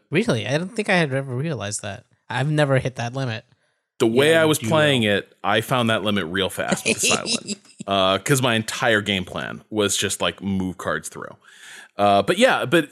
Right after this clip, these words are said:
Speaker 2: as it worked out, it, it was, like, instead it was, like, six shivs at the start of every turn, and then four cards that were pretty awesome, and I could usually use those to spin more actions, uh, out of it. And so it just felt, it felt great. Um,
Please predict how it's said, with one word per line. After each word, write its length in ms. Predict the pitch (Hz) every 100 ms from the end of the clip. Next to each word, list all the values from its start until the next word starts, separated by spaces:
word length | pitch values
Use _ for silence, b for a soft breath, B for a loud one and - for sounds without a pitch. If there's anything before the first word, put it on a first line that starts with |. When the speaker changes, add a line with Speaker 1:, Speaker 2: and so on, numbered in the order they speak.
| -
Speaker 2:
as 180 | 175 165
it 60 |
worked 200 | 175 175
out, 240 | 190 127 104
it, 120 | 110
it 100 | 123
was, 140 | 123
like, 200 | 120 110 -
instead 380 | 127 117 170 143
it 40 |
was, 100 | 113
like, 120 | 110
six 320 | - 185 175 -
shivs 520 | 135 101 92 87 95
at 80 | 110
the 60 |
start 220 | - 117 104
of 40 |
every 160 | 95 98
turn, 420 | 101 92 90 90
and 160 | 101 110
then 160 | 107
four 280 | 104 131 131
cards 640 | 123 110 95 90 87 - 131
that 180 | 107 95 _ _ _ _ -
were 140 | 101
pretty 320 | - - 95
awesome, 520 | 85 85 - 82 82 - B B -
and 140 | 110
I 60 | 104
could 180 | - 117
usually 320 | 113 120 110
use 200 | 101 101
those 260 | 101 95 90
to 220 | - 95
spin 580 | 90 - 104 95 92 87
more 260 | 107 95 90
actions, 720 | 85 85 - 87 82 - - 82
uh, 300 | 87 85 -
out 180 | 85 85
of 80 | 80
it. 180 | 76 - B B B
And 180 | 185 190
so 200 | 214 202
it 60 | 185
just 180 | 214 -
felt, 260 | 202 -
it 80 | 220
felt 260 | 254 175 -
great. 420 | 82 87 95 - b b b b -
Um, 640 | 107 107 107 107 107 107